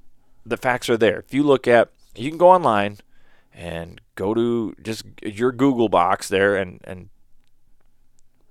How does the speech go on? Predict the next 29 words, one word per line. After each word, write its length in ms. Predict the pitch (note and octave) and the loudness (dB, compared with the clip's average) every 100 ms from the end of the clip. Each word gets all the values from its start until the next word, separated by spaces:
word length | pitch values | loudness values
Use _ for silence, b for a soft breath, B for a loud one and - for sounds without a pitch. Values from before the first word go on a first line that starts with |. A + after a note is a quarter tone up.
| - | -10
type 340 | - C3 - | -2 -2 2
in, 340 | B2 B2 B2 A2+ b b b b b b b _ - | 2 2 -2 -8 b b b b b b b _ -10
uh, 720 | E2 G#2 G2+ G2+ G2+ G2 G2+ - _ _ _ | -6 -4 -2 -2 -2 -2 -4 -8 _ _ _
early 300 | C3+ D3 D3+ | 2 4 2
teal 300 | - C#3+ C#3 | -2 0 0
season, 680 | B2+ C#3 C#3 A#2+ B2 A#2+ A#2 _ _ _ - | -2 -2 -2 -2 -4 -6 -12 _ _ _ -14
non-target 640 | G2+ A2+ A2+ A2 G#2 G2 - | -4 -2 -2 2 2 0 -6
species, 440 | G2 F#2+ G2 F#2+ | -8 -6 -6 -6
or 120 | F#2 | -6
you, 200 | E2+ G2 - - - | -6 -10 -16 -20 -20
you'll 180 | - A2+ | -10 -4
get 160 | A#2 B2 | -2 0
a 60 | |
bunch 180 | A2+ G#2+ | 0 -2
of 40 | G2+ | -2
different 200 | G2 F#2+ | -4 -4
articles. 400 | F2+ E2 D2+ F#2 | -6 -8 -14 -12
And 80 | |
then 80 | G2 | -8
Wis-, 220 | G#2 G2 | -8 -8
Wisconsin 560 | - - - C3 C3 A#2 | -8 -8 -4 -4 -4 -2
did 140 | A2 | 0
a 40 | G2+ | 0
big, 400 | A2+ A#2+ G#2+ G2+ - | 0 -2 -6 -18 -4
long 500 | A2 A2+ A2 G#2+ - - | 0 2 0 -4 -18 -20
study 400 | - B2 A2+ G#2+ | -6 0 0 2
on 180 | G2+ G2+ | 0 0
it, 160 | G#2 - _ _ _ _ _ _ _ - - | -4 -10 _ _ _ _ _ _ _ -14 -10
and 380 | G2+ G2 F#2+ | -6 -4 -4